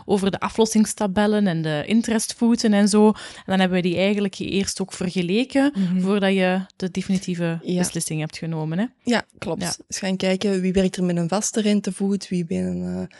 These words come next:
Speaker 2: met een variabele. Ehm, wat ook heel belangrijk was voor mij, ehm, was het percentage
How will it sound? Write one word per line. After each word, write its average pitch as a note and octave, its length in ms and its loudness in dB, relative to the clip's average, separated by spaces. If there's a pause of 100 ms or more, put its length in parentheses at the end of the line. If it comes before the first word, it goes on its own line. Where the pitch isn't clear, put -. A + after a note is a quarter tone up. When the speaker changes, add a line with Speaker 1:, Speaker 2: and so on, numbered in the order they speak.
(160)
Speaker 2:
met F#3+ 120 2
een F3 100 4
variabele. G#3 760 0 (720)
Ehm, F#3+ 400 6 (360)
wat F3+ 240 2
ook A#3+ 160 4
heel A3 180 6
belangrijk A3+ 400 0
was A3 180 0
voor F3 160 0
mij, A3 400 2 (120)
ehm, F#3+ 540 0
was G3 340 -6 (540)
het - 200 -6
percentage G#3+ 1000 2